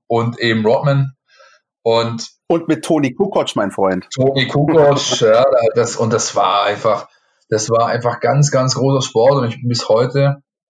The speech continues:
Speaker 1: ich bin bis heute ex-, extremer Basketball-Fan, schaue sehr viel, wobei ich mittlerweile, was Live-Sport angeht, eigentlich mehr N C A A schaue, also mehr College, äh, Basketball denn, ähm, N B A.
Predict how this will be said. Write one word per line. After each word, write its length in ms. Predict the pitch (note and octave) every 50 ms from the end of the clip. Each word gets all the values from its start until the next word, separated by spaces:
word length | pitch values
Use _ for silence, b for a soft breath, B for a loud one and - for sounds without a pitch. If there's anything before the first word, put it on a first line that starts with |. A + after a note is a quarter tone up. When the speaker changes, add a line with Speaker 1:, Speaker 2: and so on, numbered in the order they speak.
| - - - _
Speaker 1:
ich 60 | _
bin 120 | - A#2 A2+
bis 220 | A2+ A2 - -
heute 420 | G2+ G#2+ B2 B2 C3+ A#2+ G2 C#2+
ex-, 260 | - - D2 - - D#2
extremer 600 | - - - - - G2+ A#2+ C3 D3 C#3+ B2 A2+
Basketball-Fan, 840 | A2 A2+ B2+ C3 - - A#2+ A2+ G2+ G#2 - - A2+ G#2+ G#2+ G#2+
schaue 320 | - - G2 G#2 - F#2
sehr 260 | A2 - A2 G#2+ G#2+ G#2+
viel, 280 | - - A2+ A2+ A#2
wobei 300 | A2 G#2 G2 - - G#2
ich 220 | A2 A2+ - B B B B B B B B
mittlerweile, 340 | - A2 A#2 A2 G#2+ G#2+ G#2
was 120 | F#2+ -
Live-Sport 540 | G#2+ G2 F#2+ - C#3+ - - - C3+ - -
angeht, 500 | - G#2 A#2+ B2 B2 B2 B2 A#2+ - - _ _ _ _ _ _ _ _ _ _ _
eigentlich 360 | - G2+ A2 A#2+ A#2 A#2 -
mehr 600 | - G2+ G2+ G2+ A2 A#2 B2 C3 C3 C3 B2+ - -
N 140 | A2+ A#2+ A#2+
C 320 | - B2+ A#2 G#2+ A2+ A2
A 160 | E2 A2 B2+
A 20 | C3+
schaue, 280 | - - G2 F#2+ G2+
also 200 | G2+ G2 G#2+ F#2+
mehr 240 | F#2+ G#2 A2 A#2+ -
College, 480 | - - A#2+ A#2+ A2+ - - - A2+ -
äh, 200 | G2+ G#2 G2 F#2
Basketball 720 | G2+ G#2 G#2 G#2 - - A#2 - - G2 G2+ G2+ G#2 G2+ G2+ -
denn, 280 | G#2 G2+ G2+ G#2+ G#2+ G#2+ -
ähm, 560 | G2 G2 G2 G2+ G2 G2+ F#2+ E3 D3 - - - - -
N 160 | G2+ A2 A2
B 180 | G#2+ A2 - F#2+
A. 240 | G#2 A2 A#2+ B2+